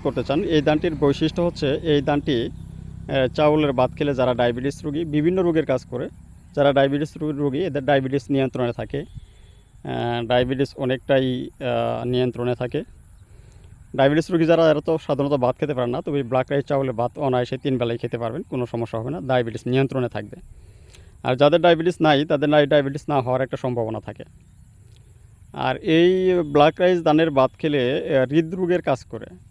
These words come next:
অর্থাৎ যারা হৃদরোগী, তাদের, আহ, হৃদরোগের কাজ করে এবং ক্যান্সারের মতো রোগ প্রতিরোধ ক্ষমতা এর ভিতরে আছে। অর্থাৎ নবী করিম সাল্লাল্লাহু আলাইহি ওয়াসাল্লাম,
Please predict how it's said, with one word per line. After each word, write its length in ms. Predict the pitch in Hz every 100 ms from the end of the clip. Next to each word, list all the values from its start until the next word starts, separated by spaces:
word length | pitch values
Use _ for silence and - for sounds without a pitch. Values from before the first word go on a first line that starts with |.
| -
অর্থাৎ 280 | 135 127 151
যারা 240 | 135 135 139
হৃদরোগী, 500 | 147 139 139 120 - - - - - - -
তাদের, 560 | 131 127 135 143 131 131
আহ, 80 | 131
হৃদরোগের 440 | 143 139 139 131
কাজ 200 | 123 -
করে 240 | - 123 185 - - - - - - -
এবং 380 | 139 170 139 117
ক্যান্সারের 420 | 139 143 170 165
মতো 200 | 170 170
রোগ 140 | 147 147 -
প্রতিরোধ 320 | 156 123 127
ক্ষমতা 340 | - 131 127
এর 80 | 113
ভিতরে 300 | 113 110 107
আছে। 200 | 104 - 180 - -
অর্থাৎ 320 | 143 - 233 - - - - - -
নবী 200 | 147 160
করিম 220 | 175 180 185
সাল্লাল্লাহু 540 | 170 156 147 160 175
আলাইহি 240 | 160 151
ওয়াসাল্লাম, 440 | 160 - 147 151